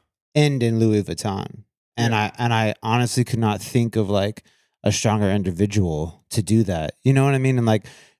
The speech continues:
Speaker 1: be such, like, seeing his ride and his success has been huge, a huge inspiration for myself.
Speaker 2: Man, it's
Speaker 1: You know,
Speaker 2: nuts.
Speaker 1: and, like, wearing his shoes this evening, I mean, that's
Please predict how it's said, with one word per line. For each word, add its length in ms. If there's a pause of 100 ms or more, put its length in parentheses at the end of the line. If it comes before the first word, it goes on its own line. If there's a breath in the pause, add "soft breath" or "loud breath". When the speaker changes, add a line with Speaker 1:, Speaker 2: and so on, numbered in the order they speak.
Speaker 1:
be 180
such, 340
like, 320
seeing 380
his 420
ride 440
and 140
his 140
success 760
has 120
been 300
huge, 380
a 220
huge 320
inspiration 460
for 140
myself. 560
Speaker 2:
Man, 220
it's 140
Speaker 1:
You 80
know, 120
Speaker 2:
nuts. 300
Speaker 1:
and, 120
like, 200
wearing 280
his 100
shoes 320
this 160
evening, 280
I 60
mean, 200
that's 460